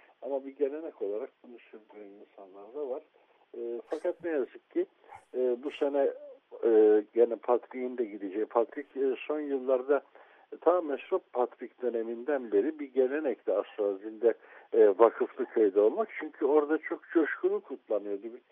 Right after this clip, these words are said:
festival havasında kutlanıyordu. Ama pandemi, e, bu sene de engel oluyor bu festival havasındaki kutlamaya.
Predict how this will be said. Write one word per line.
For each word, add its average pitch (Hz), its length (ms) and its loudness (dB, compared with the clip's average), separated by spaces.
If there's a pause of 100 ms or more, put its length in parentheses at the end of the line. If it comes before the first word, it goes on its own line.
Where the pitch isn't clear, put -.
(340)
festival 165 580 0
havasında 104 680 -2
kutlanıyordu. 92 840 -8 (420)
Ama 127 280 -2
pandemi, 131 600 -2 (1000)
e, 107 300 2
bu 117 80 -8
sene 139 360 -2
de 110 100 8
engel 104 440 2
oluyor 95 400 2
bu 95 60 -14
festival 110 560 -6
havasındaki 95 760 -6
kutlamaya. 92 680 -6